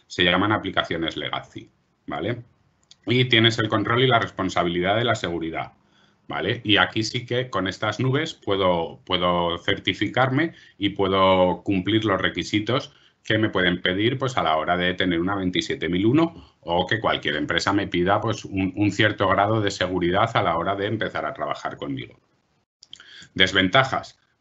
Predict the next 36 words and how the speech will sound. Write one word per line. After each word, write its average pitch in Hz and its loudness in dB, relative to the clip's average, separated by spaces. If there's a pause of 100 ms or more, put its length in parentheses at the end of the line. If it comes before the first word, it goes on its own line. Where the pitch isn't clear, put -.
(180)
que - 4
aquí 101 4
sí 120 -6
que 98 -6
tienes 90 -2
que 85 -8
saber, 80 -8 (320)
eh, 82 -4
de, 85 -4
de 85 -4
informática 87 -2
para 92 0
poder 80 -6
administrarla, 73 -8 (100)
¿vale? 80 -2
Aquí 90 -2
ya 92 2
sí 90 -6
que 95 -2
necesitas 90 -2
tener 90 -2
un 95 0
equipo 90 -2
de 90 2
I 90 0
T 107 0
o 87 2
de 76 -6
T 82 -2
I, 131 0 (340)
eh, 85 2
para, 90 2
para 73 -2 (340)
poder 90 2
administrar 90 2
esa, 71 -4